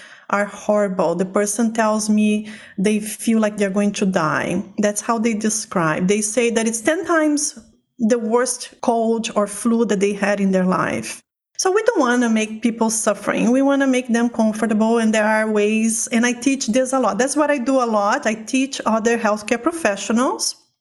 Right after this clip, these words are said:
physicians, nurse practitioners, pharmacists, physician assistants,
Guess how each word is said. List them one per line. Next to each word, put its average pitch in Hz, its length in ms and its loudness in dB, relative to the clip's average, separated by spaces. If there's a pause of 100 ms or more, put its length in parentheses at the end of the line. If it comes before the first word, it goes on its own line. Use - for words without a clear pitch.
physicians, 226 960 0 (380)
nurse 190 220 0
practitioners, 220 880 0
pharmacists, 220 1080 0
physician 208 440 0
assistants, 233 760 0